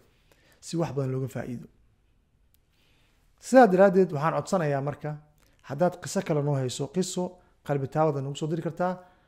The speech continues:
Tani waa qisada haddii aad jeceshahay, qisooyinka qoysaska dhibaatada ka dhex dhacdo ee iska daba shaqaynta ah.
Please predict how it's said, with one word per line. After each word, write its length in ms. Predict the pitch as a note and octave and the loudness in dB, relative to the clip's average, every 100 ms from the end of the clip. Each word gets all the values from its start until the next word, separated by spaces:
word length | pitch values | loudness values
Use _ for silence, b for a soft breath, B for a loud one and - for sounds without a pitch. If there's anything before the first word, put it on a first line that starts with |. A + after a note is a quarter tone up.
| B _ - | B _ -4
Tani 180 | D#3 | 0
waa 160 | D3+ D3+ | 2 0
qisada 320 | D3 - F#3+ D#3+ | -2 -2 0 0
haddii 160 | D3 D#3+ | 0 -2
aad 120 | D3 | -2
jeceshahay, 460 | D3+ D#3+ D3 D3 D3 b b b _ | -6 -6 -4 -6 -6 b b b _
qisooyinka 680 | D#3 - E3+ F#3+ F3 D3 D#3+ D#3 - _ _ _ _ - | -10 -2 2 4 4 2 0 -2 -6 _ _ _ _ -2
qoysaska 480 | D#3 D3+ F#3+ F#3 D3+ | 0 0 -2 -2 -6
dhibaatada 420 | C#3 C#3 C3 E3 | -2 -2 -2 -6
ka 100 | C#3 | -4
dhex 140 | C#3+ C#3 | -6 -6
dhacdo 260 | C3 C#3 C#3 - b _ _ - | -6 -6 -6 -12 b _ _ -12
ee 100 | C#3 | -10
iska 200 | - - | -10 -10
daba 160 | B2+ B2 | -8 -8
shaqaynta 460 | - - B2+ B2 | -8 -8 -8 -6
ah. 100 | A#2+ | -10